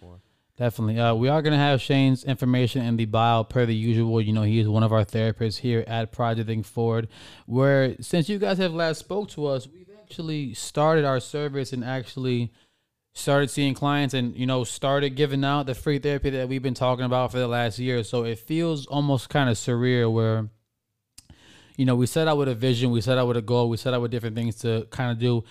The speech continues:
Speaker 2: And, you know, you kinda fast forward a year with so many just paperwork and just things with the I R S and just so many hoops to kinda jump through to the point where we're now actually getting people who saw, you know, getting them the therapy that they need, free therapy to them. Like, and we're just connecting all these dots that we've been kinda creating for the last year.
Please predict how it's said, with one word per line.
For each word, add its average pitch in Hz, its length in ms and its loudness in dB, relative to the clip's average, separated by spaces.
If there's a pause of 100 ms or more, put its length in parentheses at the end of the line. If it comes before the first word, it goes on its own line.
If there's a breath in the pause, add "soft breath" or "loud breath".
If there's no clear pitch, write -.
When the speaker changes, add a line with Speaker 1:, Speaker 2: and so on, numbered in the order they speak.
(260 loud breath)
Speaker 2:
And, 110 320 -4
you 113 80 -4
know, 113 80 -2
you 113 140 -4
kinda 117 220 -2
fast 120 360 -2
forward 113 240 0
a - 20 -2
year 120 260 0
with 113 260 -8
so 143 180 -2
many 139 240 0
just 117 300 -12 (140)
paperwork 127 680 -4
and 110 140 -4
just 107 200 -8
things 143 160 -2
with 123 100 -8
the 123 80 -4 (100)
I 123 160 -4
R 123 180 -4
S 131 340 -2
and 120 100 -4
just 113 220 -8
so 151 160 -2
many 151 320 -2 (260)
hoops 156 260 -4
to 139 80 -6
kinda 135 240 -4
jump 127 280 -2
through 151 260 -2 (380 loud breath)
to 151 100 -4
the 135 100 -2
point 147 340 0
where 127 180 2
we're 127 140 0
now 127 320 0
actually 127 320 -6
getting 123 200 -4
people 120 200 -4
who 104 80 -4
saw, 120 520 0 (320 soft breath)
you 127 120 -6
know, 113 80 -2
getting 131 380 -2
them 127 120 2
the 117 100 0
therapy 127 440 0
that 120 200 0
they 117 120 0
need, 117 320 0
free 147 260 -2
therapy 135 340 -4
to 120 140 -8
them. 123 240 -2
Like, 113 160 -4
and 113 140 -2
we're 117 140 0
just 113 300 -8
connecting 139 380 -2
all 131 160 -2
these 117 140 -2
dots 123 380 -4
that 117 120 -4
we've 117 200 -4
been 117 140 -6
kinda 120 260 -4
creating 123 340 -2
for 113 100 -10
the 117 80 -2
last 113 280 -4
year. 139 320 0